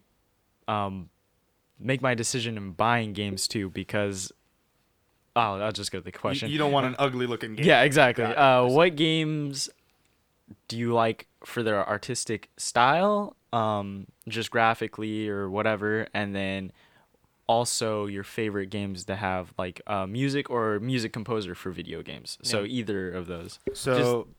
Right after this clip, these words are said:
Speaker 3: Just
Speaker 2: how many, how many did you write down?
Speaker 1: I wrote down for artistic style, like, four. I was
Speaker 2: Four?
Speaker 1: gonna talk about
Speaker 2: Okay.
Speaker 1: all of them,
Speaker 2: All right.
Speaker 1: but I
Speaker 3: Yeah.
Speaker 1: was just
Speaker 2: How many
Speaker 1: gonna
Speaker 2: did you write down?
Speaker 3: Mine's just, like, a chunk.
Speaker 2: Okay.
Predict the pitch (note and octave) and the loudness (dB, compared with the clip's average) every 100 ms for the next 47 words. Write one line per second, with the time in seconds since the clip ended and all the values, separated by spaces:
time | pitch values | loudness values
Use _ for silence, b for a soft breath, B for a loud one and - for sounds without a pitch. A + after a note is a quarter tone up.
0 | - - E3 F3 F3 D#3+ - - - - | -8 -2 -2 0 -2 -4 -6 -14 -18 -6
1 | C#3+ D#3 D3+ C3+ A#2 A#2 G#2 F#2 - A1+ | -4 -2 -4 -6 -6 -4 -4 -8 -12 -14
2 | - b b b b b _ _ - A2+ | -18 b b b b b _ _ 0 2
3 | A#2+ B2+ B2 B2 A2 A2+ A2+ A2+ A2+ A2+ | 4 2 2 0 -2 -2 -2 0 0 0
4 | A2+ A2+ A2+ A2 - _ _ _ _ _ | -2 -4 -6 -10 -14 _ _ _ _ _
5 | _ _ _ _ _ _ _ _ _ _ | _ _ _ _ _ _ _ _ _ _
6 | - - A#2 G#2 A2 C#3 - D3 - C#3+ | -10 -2 2 2 0 -4 -4 -4 0 2
7 | D3 - G#2+ G2+ - _ _ _ _ - | 2 0 -2 -4 -14 _ _ _ _ -20
8 | - C#3 C3 A#2 B2+ B2+ B2+ B2 A2+ B2 | -2 2 4 6 6 4 2 0 0 2
9 | C#3 C3 A#2+ A#2 A2+ A#2+ G2 F#2+ G#2+ F2 | 4 4 4 4 4 4 2 2 0 -2
10 | A#2+ G#2+ F#2 A#2 G2+ F#2 C#3 D3+ D3 C#3+ | -4 -2 -2 -2 -2 -2 0 2 0 0
11 | D#3 D#3 D#3+ D#3 D#3 C#3 A#2+ G#2+ G#2 - | 0 -2 0 4 4 4 -2 -4 -6 -8
12 | A2 G2+ - - - C3+ B2 G2+ | -8 -8 -12 -18 0 2 2 -2